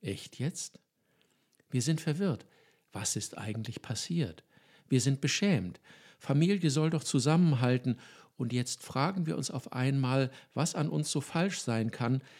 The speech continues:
dass sogar das eigene Geschwister nichts mehr mit uns zu tun haben will. Da ist die Trauer um jemanden, der noch lebt,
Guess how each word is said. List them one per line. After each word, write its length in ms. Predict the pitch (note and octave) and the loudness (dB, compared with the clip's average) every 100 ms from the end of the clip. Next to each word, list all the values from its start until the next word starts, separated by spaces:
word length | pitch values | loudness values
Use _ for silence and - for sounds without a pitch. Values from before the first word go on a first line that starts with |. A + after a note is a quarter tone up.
| - - | -20 -6
dass 220 | A2+ - | -4 -2
sogar 320 | C3+ F#3 D#3+ | -2 0 0
das 160 | D3+ - | -2 -2
eigene 400 | C3 C3+ B2+ B2 | 0 0 0 -2
Geschwister 680 | B2 - C#3 F#3 - D#3+ | -2 -2 -2 -2 -2 -2
nichts 320 | C#3 C3+ - | 0 -2 -4
mehr 140 | C3 B2 | -2 -2
mit 140 | B2+ | -2
uns 220 | A#2+ B2 | -4 -6
zu 100 | - | -6
tun 340 | - G3+ E3 F#2 | -6 -2 0 -2
haben 300 | - C#2+ - | -6 -10 -10
will. 240 | C#2+ B1+ - _ _ - _ | -10 -12 -18 _ _ -20 _
Da 100 | - | -10
ist 160 | - - | -6 -4
die 120 | C3 | -2
Trauer 440 | - G2+ A#2 B2+ | -2 -2 0 0
um 140 | - B2 | 0 0
jemanden, 480 | B2+ B2+ C3 C#3 | 2 2 0 0
der 160 | A#2+ A#2+ | 0 0
noch 200 | A#2 - | 0 0
lebt, 460 | A2 A2+ D#3 - | -2 0 0 -4